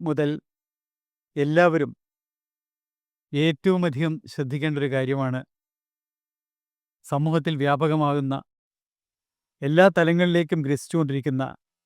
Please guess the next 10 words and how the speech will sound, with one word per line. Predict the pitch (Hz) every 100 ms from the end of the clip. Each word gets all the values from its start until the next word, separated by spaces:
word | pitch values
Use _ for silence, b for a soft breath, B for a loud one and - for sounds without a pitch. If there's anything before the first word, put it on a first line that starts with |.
| _ _ _ _ _ _ -
ഈ | 147 147
മയക്കുമരുന്ന് | 156 139 139 - 151 143 139 139 151
വ്യാപനം | 135 123 131 127 147
എന്നുള്ളത്. | 143 120 113 127 _ _ _ _ _ _ _ _ _ _ _ _ _ _ _ _
കൊച്ചുകുട്ടികളെ | 165 - 208 165 180 180
വരെ | 170 160 156 160 _ _ _ _ _ _ _
മയക്കുമരുന്നുകൾ | 143 147 143 160 151 143 143 147 - _ _ _ _ _ _ -
സ്വാധീനിക്കുന്ന | - 143 156 175 160 175 165
ഒരു | 151
കാലഘട്ടത്തിലേക്കാണ് | 143 135 147 147 143 143 135 135 127